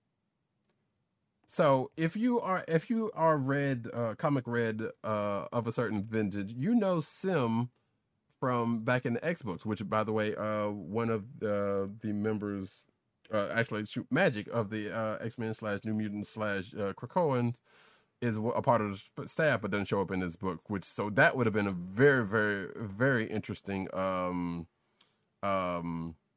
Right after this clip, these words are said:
conversation had she shown up, I am sure. But, um,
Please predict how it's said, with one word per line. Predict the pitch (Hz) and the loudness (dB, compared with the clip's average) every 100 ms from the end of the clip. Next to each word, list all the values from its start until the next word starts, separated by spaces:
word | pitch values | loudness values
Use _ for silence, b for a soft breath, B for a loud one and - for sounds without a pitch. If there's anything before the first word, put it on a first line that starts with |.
| - | -2
conversation | 104 95 87 101 95 - 85 82 - _ _ _ | 0 0 -2 -4 -4 -4 -4 -4 -8 _ _ _
had | 107 92 | -4 -4
she | - 90 | -4 -6
shown | 95 90 87 | -2 -2 -2
up, | 85 - | -4 -6
I | 90 | -8
am | 87 | -8
sure. | 87 - 101 90 80 65 - - _ _ b b b b b _ _ _ _ _ | -10 -10 -6 -6 -4 -6 -10 -14 _ _ b b b b b _ _ _ _ _
But, | 113 101 147 104 - - _ _ - | -6 6 6 6 0 -16 _ _ 0
um, | 107 101 98 92 87 82 | 4 4 2 0 -2 -4